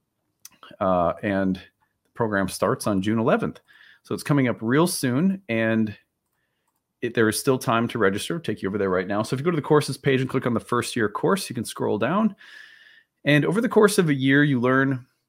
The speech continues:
all there, there is to know about ancient Hellenistic astrology, getting you set up to read birth charts for other people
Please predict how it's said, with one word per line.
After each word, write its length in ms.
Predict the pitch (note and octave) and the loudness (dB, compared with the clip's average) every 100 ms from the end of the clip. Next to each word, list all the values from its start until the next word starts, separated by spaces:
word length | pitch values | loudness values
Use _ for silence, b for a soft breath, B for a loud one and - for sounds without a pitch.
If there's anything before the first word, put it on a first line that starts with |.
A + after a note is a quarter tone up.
| _ _ | _ _
all 160 | D#3+ G#3+ | -4 0
there, 280 | G#3+ F3+ - C#3+ | -2 -2 -6 -2
there 220 | D#3 E3+ | 0 0
is 260 | C#3+ C3+ - | -2 -2 -2
to 80 | C3+ | -2
know 280 | A#2 A#2 | 0 0
about 480 | G#2 G2 G2+ G2+ G2 - B B | -2 0 0 0 -4 -10 B B
ancient 400 | B2 C#3 - D3 | -6 -4 -2 -2
Hellenistic 760 | - - C3+ B2+ A2 - A2+ - | -4 -8 -4 -2 -2 -4 -10 -8
astrology, 840 | - - A2+ G#2 G#2 G2+ G2+ G2 _ b b b B2+ | -10 -8 -2 0 0 -2 -4 -6 _ b b b 0
getting 220 | F3+ G3+ | 4 4
you 120 | D#3 | 2
set 240 | - C3+ | 0 -2
up 200 | B2 A#2+ | -2 -4
to 240 | - A#2 G#2+ | -4 -4 -2
read 240 | A#2+ C#3 | -2 -2
birth 200 | A#2+ C3+ | -2 -2
charts 260 | - C3+ - | -4 -6 -4
for 120 | - | -6
other 160 | G#2 F#2+ | -4 -6
people 500 | - D#3+ E3+ D3 | -4 -4 -2 -6